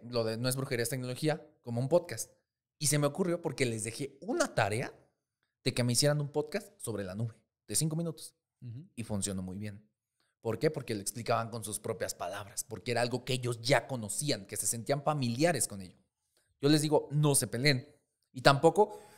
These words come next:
Speaker 1: no es que necesiten la computadora de la nasa, no es que necesiten internet de cien gigabits por segundo, no.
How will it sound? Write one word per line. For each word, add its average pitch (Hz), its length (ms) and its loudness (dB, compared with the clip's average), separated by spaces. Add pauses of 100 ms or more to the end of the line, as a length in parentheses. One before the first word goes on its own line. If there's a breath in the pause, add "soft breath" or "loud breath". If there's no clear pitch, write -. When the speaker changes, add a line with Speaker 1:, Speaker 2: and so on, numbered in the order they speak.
(140 loud breath)
Speaker 1:
no 151 100 -2
es 151 80 2
que 185 120 4
necesiten 135 440 0
la 123 120 0
computadora 117 540 2
de 117 100 2
la 107 120 -8
nasa, 151 400 2 (380)
no 139 120 -2
es 143 80 2
que 160 100 0
necesiten 131 600 -2
internet 131 580 2
de 123 180 2
cien 143 460 2
gigabits 131 480 2
por 170 160 -4
segundo, 147 540 -2
no. 165 400 0